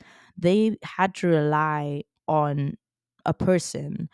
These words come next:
who they were probably extremely frightened of. And I think when we flip this to a religious standpoint, for them, God is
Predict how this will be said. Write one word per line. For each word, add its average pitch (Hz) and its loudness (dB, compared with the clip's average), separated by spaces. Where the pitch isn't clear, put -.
who 185 4
they 165 4
were 156 4
probably 190 2
extremely 175 4
frightened 151 -4
of. 117 -8
And 170 2
I 190 2
think 254 2
when 170 0
we 165 0
flip 196 2
this 151 -2
to 147 0
a 143 0
religious 147 -4
standpoint, 139 -6
for 180 6
them, 202 4
God 160 2
is 147 -4